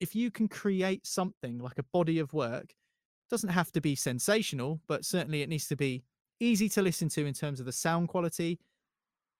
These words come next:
Make sure you have some sort of idea of what you want to say. And you don't have to be a professional broadcaster. That's the fun of podcasting. It's kind of the expressive side of it.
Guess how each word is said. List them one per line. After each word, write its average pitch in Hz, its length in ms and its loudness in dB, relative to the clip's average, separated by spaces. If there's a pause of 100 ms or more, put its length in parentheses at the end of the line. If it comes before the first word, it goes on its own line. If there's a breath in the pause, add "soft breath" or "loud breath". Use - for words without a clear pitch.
Make 196 320 8
sure 196 220 2
you 165 140 2
have 143 260 0
some 175 260 0
sort 156 200 -2
of 143 80 0
idea 139 360 2
of 123 80 -4
what 156 300 -2
you 156 140 -2
want 139 200 -4
to 131 100 -10
say. 139 380 -4 (880)
And 175 160 -2
you 214 100 2
don't 269 100 0
have 214 100 -2
to 185 80 2
be 170 60 4
a 156 60 0
professional 156 440 -4
broadcaster. 143 640 -4
That's 185 240 -4
the 175 120 -10
fun - 360 0
of 185 160 -2
podcasting. 151 640 0
It's - 260 -8
kind 175 240 -2
of 170 140 -2 (180)
the 156 100 0
expressive 175 600 -4
side 185 280 -2
of 113 120 -4
it. 98 140 -10